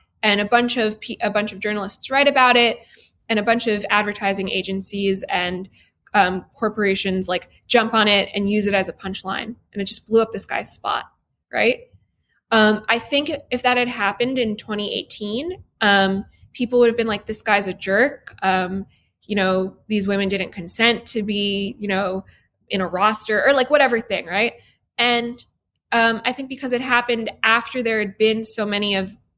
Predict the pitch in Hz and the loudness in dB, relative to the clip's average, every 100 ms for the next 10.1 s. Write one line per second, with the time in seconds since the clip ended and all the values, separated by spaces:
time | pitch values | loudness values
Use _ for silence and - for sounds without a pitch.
0 | - - - 208 202 208 208 190 - - | -16 -14 -14 -10 -4 0 2 2 0 -2
1 | _ _ _ _ _ _ _ _ _ _ | _ _ _ _ _ _ _ _ _ _
2 | 240 214 175 180 - - 208 - 214 214 | -2 0 0 -4 -4 0 0 2 0 0
3 | 220 190 - _ _ _ _ _ _ - | -2 -2 -10 _ _ _ _ _ _ 2
4 | 240 233 247 240 262 254 277 240 226 202 | 4 4 4 2 2 0 2 2 2 2
5 | 196 202 214 214 - 226 220 - 208 202 | 0 -2 -2 -2 -2 -2 0 0 0 -2
6 | 208 202 196 190 202 202 196 185 185 185 | -4 -2 -2 0 -2 0 0 0 -2 -2
7 | 190 185 180 196 - _ _ _ _ _ | -2 0 -2 -2 -8 _ _ _ _ _
8 | _ _ _ _ - 214 185 180 - - | _ _ _ _ 0 4 4 2 -6 -20
9 | _ _ - 214 208 190 196 202 196 190 | _ _ -2 2 2 4 4 4 2 0
10 | - | -4